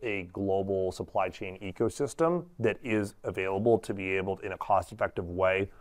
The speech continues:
provide product to different customers globally, like, particularly for this industry where, um, like, some people can get away with just operating something in the U S, for example. Like, automakers are very globally distributed.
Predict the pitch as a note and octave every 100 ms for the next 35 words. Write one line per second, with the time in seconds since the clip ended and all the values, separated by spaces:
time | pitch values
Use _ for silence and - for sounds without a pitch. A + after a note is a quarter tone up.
0 | - - - G2 F#2+ F#2 - G2 F2+ G2
1 | - - G2+ G2 F#2 G2 F2+ G2 E2+ F#2+
2 | F2 F2+ G2+ G2+ F#2 - F2 F#2+ G2+ F2+
3 | F#2+ F2 - G2 G#2 - B2 A#2+ G#2 F#2+
4 | F2 - - - - - - - - A2+
5 | G2+ F#2+ F2 E2 F#2 - - - _ -
6 | A#2+ A2 - B2 A#2+ A2+ G#2 A2+ G#2+ G2+
7 | F#2+ F#2 F#2+ F#2+ F2+ G2 F#2 - F#2 F#2
8 | F2 F2 F2+ F2+ - G#2 F2+ G#2 G2 A2+
9 | G#2+ F2+ - - - - B2+ C#3 D3 C#3+
10 | C#3 G2+ E2+ D#2+ E2 G2 G2+ G2 F2 F2+
11 | E2 E2+ E2 D#2+ - F#2+ E2 E2